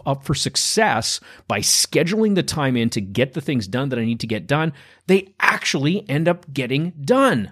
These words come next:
Imagine that. Something that gets scheduled in, you stick to your schedule, you make it a must, and then you go ahead and do it.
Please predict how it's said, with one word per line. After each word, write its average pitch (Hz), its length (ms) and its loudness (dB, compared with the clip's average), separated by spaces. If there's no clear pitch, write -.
Imagine 151 440 2
that. 123 260 0
Something 170 320 0
that 170 120 0
gets - 160 -2
scheduled 170 380 0
in, 139 220 2
you 147 100 2
stick - 380 -2
to 214 100 0
your 151 140 4
schedule, 135 520 0
you 139 100 2
make 156 240 2
it 180 60 4
a 131 60 2
must, 147 440 0
and 127 140 0
then 156 140 2
you 180 120 0
go 131 300 2
ahead 117 240 0
and 123 140 0
do 101 160 -2
it. - 160 -12